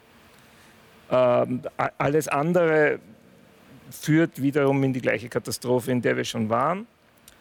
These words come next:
Äh, wir kö-, hätten die gleiche Diskussion, die wir jetzt haben, auch letztes Jahr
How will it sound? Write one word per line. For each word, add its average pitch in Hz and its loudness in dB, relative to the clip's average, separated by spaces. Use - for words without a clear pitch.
Äh, 123 4
wir 123 2
kö-, - -2
hätten 165 -2
die 156 -2
gleiche 151 -2
Diskussion, 156 0
die 147 0
wir 135 4
jetzt - -4
haben, 143 0
auch 131 -2
letztes 135 0
Jahr 147 0